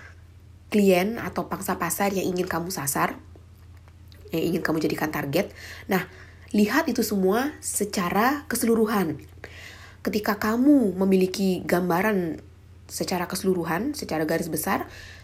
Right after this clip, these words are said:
kamu akan bisa memecah-mecah itu ke dalam beberapa, eh, bagian-bagian tertentu yang lebih khusus. Misalnya,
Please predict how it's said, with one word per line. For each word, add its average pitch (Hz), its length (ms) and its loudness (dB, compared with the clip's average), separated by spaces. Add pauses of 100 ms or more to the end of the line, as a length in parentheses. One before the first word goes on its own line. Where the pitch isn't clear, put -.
(160)
kamu 220 360 -2
akan 202 560 -4
bisa 190 320 -4
memecah-mecah 185 680 -4
itu 214 280 -4
ke 196 80 -4
dalam 170 520 -2
beberapa, 160 680 -2 (680)
eh, 165 320 -8
bagian-bagian 165 920 -2
tertentu 165 520 -2
yang 175 160 -2
lebih 156 280 -4
khusus. 151 440 0 (480)
Misalnya, 139 720 -4